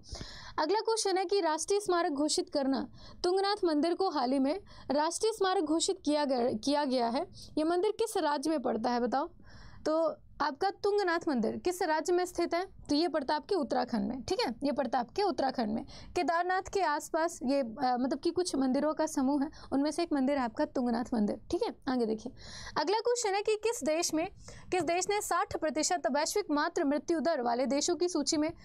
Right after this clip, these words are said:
प्रथम स्थान हासिल किया? ये उम्मीद से बाहर का क्वेश्चन है, पता है, मतलब बिना, बिना सोचे आप इसका, बिना पढ़े आप इसका आंसर करेंगे तो गलत हो जाएगा ऐसे। तो साठ प्रतिशत वैश्विक मातृ मृत्यु दर वाले देशों की सूची में भारत किस नंबर पे है?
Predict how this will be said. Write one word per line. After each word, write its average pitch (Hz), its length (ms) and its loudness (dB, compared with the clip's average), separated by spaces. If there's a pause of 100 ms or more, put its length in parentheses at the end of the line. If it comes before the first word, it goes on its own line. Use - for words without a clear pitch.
(140)
प्रथम 359 320 2
स्थान 370 320 0
हासिल 285 320 0
किया? 220 300 -2 (300)
ये 381 80 4
उम्मीद 370 300 2
से 415 180 -2
बाहर 269 320 0
का 262 140 0
क्वेश्चन 233 360 0
है, 214 100 -2
पता 269 200 0
है, 320 160 -2 (380)
मतलब 277 320 0
बिना, 302 320 4 (420)
बिना 320 340 4
सोचे 349 460 0 (100)
आप 277 220 0
इसका, 311 280 0
बिना 294 300 2
पढ़े 311 180 2
आप 311 120 0
इसका 311 200 -2
आंसर 311 240 0 (280)
करेंगे 302 240 2
तो 320 80 2
गलत 247 280 0
हो 240 40 2
जाएगा 202 320 -2 (320)
ऐसे। 247 200 -2 (420)
तो 320 260 2
साठ 370 360 0
प्रतिशत 370 500 0
वैश्विक 320 380 2
मातृ 320 280 0
मृत्यु 330 240 2
दर 330 180 2
वाले 277 260 2
देशों 269 320 2
की 339 120 2
सूची 302 300 0
में 311 160 2
भारत 254 420 0 (420)
किस 330 200 0
नंबर 311 240 2
पे 294 140 0
है? 311 160 0